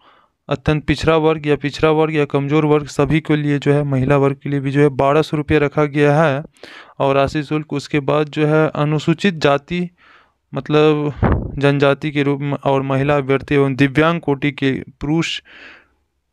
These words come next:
महिला अभ्यर्थी के लिए छः सौ रखा गया है।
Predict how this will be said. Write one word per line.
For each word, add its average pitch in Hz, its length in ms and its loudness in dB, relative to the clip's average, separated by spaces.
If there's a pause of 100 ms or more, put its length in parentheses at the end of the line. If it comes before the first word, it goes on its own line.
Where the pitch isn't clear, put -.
महिला 143 340 4
अभ्यर्थी 135 460 -2
के 139 120 -4
लिए 160 160 2
छः 151 340 0
सौ 170 240 -2 (380)
रखा 131 320 0
गया 120 280 2
है। 113 340 -2